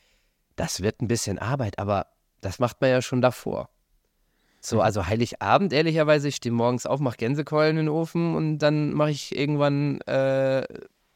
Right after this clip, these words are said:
Speaker 1: Rotkohl und Kartoffelknödel und dann kommen die irgendwann, dann essen wir lecker. Das ist doch easy peasy.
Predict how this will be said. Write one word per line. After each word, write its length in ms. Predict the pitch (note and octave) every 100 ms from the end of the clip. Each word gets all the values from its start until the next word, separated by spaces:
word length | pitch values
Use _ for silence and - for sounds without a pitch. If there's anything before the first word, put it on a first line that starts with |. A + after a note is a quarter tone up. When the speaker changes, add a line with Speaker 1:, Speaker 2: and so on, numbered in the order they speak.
| -
Speaker 1:
Rotkohl 380 | B2 C#3 D3+ C#3
und 80 |
Kartoffelknödel 640 | C3+ C3+ G#3 F#3+ - A#2+ C3+
und 60 | C3
dann 100 | B2
kommen 200 | F3 C#3
die 80 |
irgendwann, 240 | G#2+ A2 C3
dann 80 | D#3+
essen 220 | - A2
wir 80 | F#2+
lecker. 260 | F#2+ G2+
Das 140 | G#2 A2
ist 100 | A2+ C3+ B2+ - _ _ -
doch 120 | C3
easy 240 | D3 C#3+
peasy. 340 | B2+ G3 A#2+